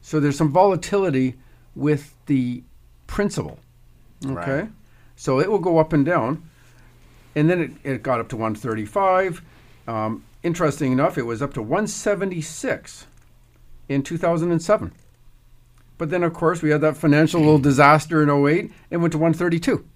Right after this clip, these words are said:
Speaker 2: Mm-hmm.
Speaker 1: But again, you're still living off the dividends. Your dividends are rising. So as long as you don't kind of, you don't, you know, kill the chicken that lays a golden egg.
Speaker 2: Yeah.
Speaker 1: You're just taking the eggs out. It doesn't really matter about the chicken,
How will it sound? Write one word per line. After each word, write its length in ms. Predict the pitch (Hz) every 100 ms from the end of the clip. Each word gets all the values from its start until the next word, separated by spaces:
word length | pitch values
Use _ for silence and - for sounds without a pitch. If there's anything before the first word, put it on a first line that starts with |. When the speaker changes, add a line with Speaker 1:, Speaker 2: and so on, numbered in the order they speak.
| -
Speaker 2:
Mm-hmm. 240 | 82 80 78 80 - _ _ _ _ - _ -
Speaker 1:
But 100 | 165
again, 240 | 160 196
you're 100 | 156
still 280 | 151 208 202
living 260 | 175 180
off 140 | 170 160
the 80 | 165
dividends. 500 | 180 175 113 85 -
Your 120 | 143
dividends 380 | 147 170 165 143
are 100 | 131
rising. 640 | 123 131 147 147 117 85
So 180 | - 139
as 120 | 127
long 240 | 143 180 220
as 80 | 196
you 80 |
don't 280 | 165 180 185
kind 220 | - 156
of, 180 | 143 - - _ _ _ _ _ -
you 180 | 320 175
don't, 260 | 180 147 -
you 80 | 143
know, 100 | 127
kill 220 | 185 185
the 100 | 170
chicken 320 | - 185 170
that 80 | 147
lays 240 | 143 156
a 60 | 139
golden 260 | 147 139 143
egg. 240 | 110 85 - 90
Speaker 2:
Yeah. 280 | 85 85 85
Speaker 1:
You're 100 | 135
just 160 | 175
taking 280 | 196 180 170
the 120 | 151
eggs 220 | 151 123
out. 140 | 95 - - - _ - - - -
It 140 | 147
doesn't 240 | 180 175 175
really 180 | 160 151
matter 220 | 147 139
about 180 | 131 135
the 60 |
chicken, 400 | - 143 - 85